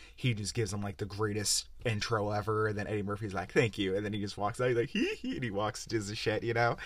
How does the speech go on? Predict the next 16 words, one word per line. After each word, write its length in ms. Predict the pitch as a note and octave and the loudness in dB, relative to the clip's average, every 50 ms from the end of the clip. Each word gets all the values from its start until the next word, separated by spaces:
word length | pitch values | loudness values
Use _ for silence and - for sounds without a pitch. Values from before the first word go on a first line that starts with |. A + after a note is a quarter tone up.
| - - | -8 -8
<laughs> 220 | - - - - - | -8 -6 -4 6 6
It's 180 | - F3+ - | 6 6 6
like, 140 | - - - - | -2 -6 2 4
"What 200 | - A#3 - - | 6 6 6 4
the 140 | - A#2+ A#2 | 0 0 0
fuck, 520 | - - - - - A3+ F#3 D3+ - - | -2 -8 -8 2 6 6 6 6 4 0
dude?" 300 | - C#3 C#3 D3+ F3+ F#3+ - - C4 G3 - - - - - - | 0 2 2 4 2 0 0 -2 -2 -2 -2 -4 -6 -6 -6 -4
So, 380 | - - D3 C#3+ C#3 C3+ - - | 8 10 10 10 10 8 4 2
I, 120 | - - - - - - E3+ D3+ | 2 2 4 6 12 12 12 12
I 40 | C3 | 12
don't 160 | A2+ G#2 G2+ | 12 8 4
know, 180 | G2+ G#2 G#2 G2+ | 4 2 2 2
man, 240 | G2+ G#2 G#2 G#2 G2+ | 2 2 2 2 2
like, 320 | G2 F#2 F2+ - - - - - - - - - - - - - - | 2 2 0 -2 -6 -12 -14 -16 -18 -16 -16 -14 -14 -14 -14 -14 -14
<sighs> 400 | - - - - - - - - | -14 -12 -12 -12 -12 -14 -4 0
uh, 200 | - B2+ A#2 | 2 4 4